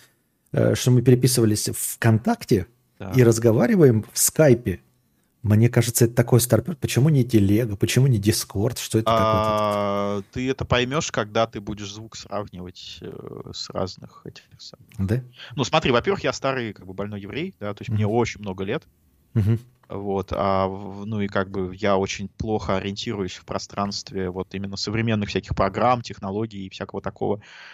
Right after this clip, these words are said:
Speaker 2: То есть вот у, у меня, например, вот для того, чтобы стримить, да, О Б С там и прочие вот эти вещи, а,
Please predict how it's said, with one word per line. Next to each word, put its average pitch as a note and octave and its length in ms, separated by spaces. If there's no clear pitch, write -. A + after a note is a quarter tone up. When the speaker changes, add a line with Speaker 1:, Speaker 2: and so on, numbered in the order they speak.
Speaker 2:
То A2+ 100
есть A2 100
вот A2+ 140
у, - 20
у B2 220
меня, C3 120
например, B2 340
вот G#2 100
для G#2+ 100
того, A#2+ 160
чтобы - 200
стримить, F3+ 520
да, A2 140
О F#2+ 100
Б G2+ 260
С C#3+ 160
там F#2 200
и - 40
прочие - 320
вот - 120
эти - 180
вещи, A2+ 400
а, F#2 400